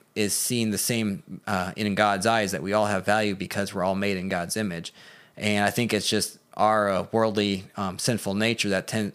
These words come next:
tries to assign value to people based on what they have or how much money they have or what status they have.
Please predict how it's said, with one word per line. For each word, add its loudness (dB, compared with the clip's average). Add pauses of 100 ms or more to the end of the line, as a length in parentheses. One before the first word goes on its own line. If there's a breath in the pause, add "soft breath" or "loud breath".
tries 2
to 0
assign 2
value 4
to -4
people -4
based 2
on -2
what 0
they 2
have 2
or -4
how -4
much -4
money 0
they 0
have -4
or -6
what -2
status 0
they -4
have. -4